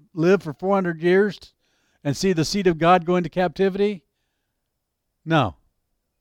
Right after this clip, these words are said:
No. But did Abraham believe God?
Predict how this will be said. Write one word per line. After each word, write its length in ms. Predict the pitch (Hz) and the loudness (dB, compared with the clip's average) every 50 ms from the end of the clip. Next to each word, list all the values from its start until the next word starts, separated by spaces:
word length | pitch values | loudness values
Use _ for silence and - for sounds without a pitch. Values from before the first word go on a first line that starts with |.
| _ _ _ _ _ _ _ _ _ - | _ _ _ _ _ _ _ _ _ -4
No. 240 | 180 160 131 135 - _ _ _ _ _ | -2 -2 -2 -4 -10 _ _ _ _ _
But 280 | 131 170 170 - _ _ _ _ _ _ _ _ - | 2 2 2 2 _ _ _ _ _ _ _ _ -4
did 160 | 139 165 156 | 0 2 2
Abraham 460 | 170 190 202 190 196 185 190 190 185 | 4 4 4 4 4 2 2 2 2
believe 300 | 170 175 180 185 190 170 | 2 2 4 2 2 2
God? 360 | 170 185 180 190 214 214 196 | 2 2 2 2 0 -4 -10